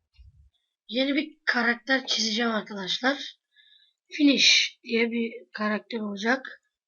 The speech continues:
Kırmızı bir şey. Hemen şöyle çizelim. Hemen bunu arkadaşlar büyütme imlecinden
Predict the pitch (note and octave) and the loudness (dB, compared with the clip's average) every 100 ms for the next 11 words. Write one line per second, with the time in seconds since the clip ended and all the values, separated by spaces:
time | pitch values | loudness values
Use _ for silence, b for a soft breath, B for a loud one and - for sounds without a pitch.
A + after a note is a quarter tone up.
0 | _ _ - B3 A#3+ A3+ G#3 A3 G3+ - | _ _ -6 -2 0 -2 -4 -4 -2 -2
1 | G3 F#3+ G3 G#3 - G#3 G#3 G3 A3 G#3 | -4 -8 -6 -6 -6 -8 -8 -8 -10 -10
2 | G3 G#3+ G#3+ _ _ _ _ _ _ - | -10 -12 -16 _ _ _ _ _ _ -18
3 | - _ _ _ _ _ _ _ _ - | -18 _ _ _ _ _ _ _ _ -4
4 | C#4 C#4 C4 A#3+ B3 B3 A3 B3+ A#3 G3+ | 0 0 0 0 -2 -2 -2 -4 -4 0
5 | - - G#3 A3+ B3+ C4 B3+ A#3 G#3+ A3 | -2 -2 -2 -2 -4 -10 -12 -16 -10 -6
6 | A3+ A3 - A#3 A3+ A3+ - A3+ G#3 G3 | -6 -8 -6 -2 -2 -2 -10 -10 -6 -4
7 | G3+ G#3 G3+ A3+ A#3+ | -6 -6 -6 -6 -8